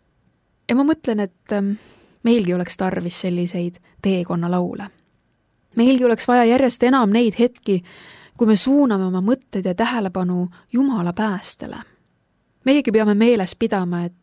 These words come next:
Jumala päästeplaanis elades on meie osaks mõlemad kogemused. Nutt ja silmavesi ühelt poolt,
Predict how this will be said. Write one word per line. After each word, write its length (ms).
Jumala 280
päästeplaanis 1160
elades 600
on 80
meie 260
osaks 560
mõlemad 500
kogemused. 760
Nutt 420
ja 80
silmavesi 560
ühelt 360
poolt, 500